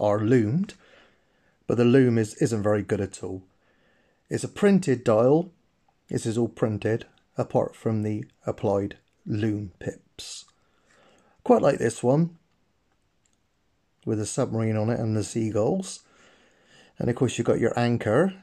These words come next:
down at the six o'clock position. It's got the standard screw down crown with the wobbly crown,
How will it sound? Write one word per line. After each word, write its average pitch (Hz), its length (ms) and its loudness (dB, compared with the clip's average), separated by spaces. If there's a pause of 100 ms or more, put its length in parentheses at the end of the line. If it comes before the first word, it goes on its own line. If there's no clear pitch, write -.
(200)
down 104 180 -2
at 107 80 -4
the 113 80 -8
six - 300 -10
o'clock - 260 -6
position. 107 560 -2 (1500)
It's - 220 -6
got - 260 2
the 147 80 -2
standard 165 720 2 (1200)
screw 165 360 2
down 131 240 2
crown 151 420 2 (800)
with 175 640 4 (2750)
the 165 80 2
wobbly 156 460 4
crown, 156 640 2